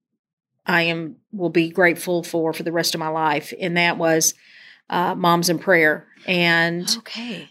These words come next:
Speaker 1: uh, the leader that was presently at the elementary school was moving on to junior high. They needed one. I mean, the Lord just opened this door.
Speaker 2: Yeah.
Speaker 1: Because a lot of my friends were doing private Christian school.
Speaker 2: Okay, yeah.
Speaker 1: And I was like, "Oh my goodness,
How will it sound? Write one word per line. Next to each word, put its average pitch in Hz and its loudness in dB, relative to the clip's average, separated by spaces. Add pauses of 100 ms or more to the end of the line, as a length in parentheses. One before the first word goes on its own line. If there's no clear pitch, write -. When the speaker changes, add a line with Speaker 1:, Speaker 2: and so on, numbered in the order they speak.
Speaker 1:
uh, 151 -6
the 180 -2
leader 185 4
that 175 2
was 175 -2
presently 190 0 (200)
at 170 2
the 175 0
elementary 180 -2
school 190 2
was 170 -2
moving 175 2
on 165 2
to 175 -6
junior 190 2
high. 208 4
They 180 2
needed 170 -6
one. 170 -6
I 190 -6
mean, 165 -2
the 185 -4
Lord 175 -2
just - -4
opened 165 -4
this 156 0
door. 170 0
Speaker 2:
Yeah. 196 0 (460)
Speaker 1:
Because 208 2
a - -14
lot 185 4
of 208 4
my 226 4
friends 233 2
were 208 0
doing 170 0
private 170 -2
Christian 190 -4
school. 226 2 (200)
Speaker 2:
Okay, 233 2
yeah. 214 0 (280)
Speaker 1:
And 175 -2
I 170 0
was 165 -2
like, 160 -2
"Oh 175 -6
my 165 -4
goodness, 208 0